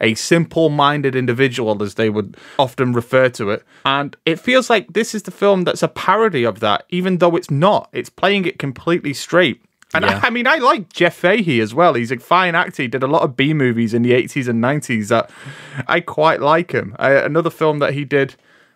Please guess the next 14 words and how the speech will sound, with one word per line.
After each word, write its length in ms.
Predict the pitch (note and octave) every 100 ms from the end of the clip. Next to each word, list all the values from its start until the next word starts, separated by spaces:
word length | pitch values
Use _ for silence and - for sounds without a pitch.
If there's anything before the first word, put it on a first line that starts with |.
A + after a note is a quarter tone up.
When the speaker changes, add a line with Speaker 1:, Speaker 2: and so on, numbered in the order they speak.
| -
Speaker 1:
at 160 | C3+
the 40 | C#3
time 480 | - C3+ C#3 G#2+ G2+
is 380 | - A2 G#2 -
Body 320 | - D#3+ F#3+
Parts, 520 | - A#2+ F#2+ - -
which 220 | - C#3 D#3+
is 140 | C#3+
great. 600 | E3+ D3+ G3 A#3+ G3 - - _
It's 120 | -
a 40 |
lot 280 | E3+ G3+ A3
of 80 | F#3
fun. 340 | - G3+ C3